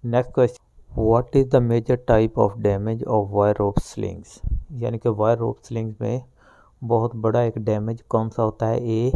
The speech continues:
ब्रोकन लिंक्स, यानी कि उसके लिंक्स टूटे हुए होते हैं, बी, ब्रोकन स्टिचेस, उसके धागे टूटे हुए होते हैं, सी, स्ट्रेचड लिंक्स, यानी उसके जो लिंक्स हैं वो खींचे हुए होते हैं या घसे हुए होते हैं, और डी है किंक्स,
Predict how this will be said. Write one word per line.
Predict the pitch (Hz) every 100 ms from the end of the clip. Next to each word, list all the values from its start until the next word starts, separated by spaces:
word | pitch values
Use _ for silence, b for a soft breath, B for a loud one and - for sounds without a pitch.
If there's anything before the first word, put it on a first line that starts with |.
| - 117
ब्रोकन | 104 101 - 110
लिंक्स, | 107 123 127 - - b b b b 127
यानी | 117 113
कि | 120
उसके | - -
लिंक्स | 107 110 -
टूटे | - 107 120
हुए | 117 117
होते | 117 117
हैं, | 113 117 117 101
बी, | 104 110 123 -
ब्रोकन | 110 110 - 110
स्टिचेस, | - 113 104 120
उसके | 120 107 - 104
धागे | 98 98 110
टूटे | 113 113 117
हुए | 113 120
होते | 117 -
हैं, | 113 120 - b b b b
सी, | - - 120 123
स्ट्रेचड | 127 - 120 107 113 - 113 113
लिंक्स, | 117 127 - -
यानी | 135 113 110 110
उसके | 110 - 113
जो | 107 104 104 101 101 - _ _ b b b 113
लिंक्स | 110 -
हैं | 117
वो | 113 110 _
खींचे | 131 123 131
हुए | 120 120
होते | 117 113 110
हैं |
या | 110
घसे | 107 104 120
हुए | 117 117
होते | 113 117
हैं, | 113 120 - _ b b b b b
और | 127 110
डी | 107 113 117
है | 110 123 - -
किंक्स, | 110 92 - -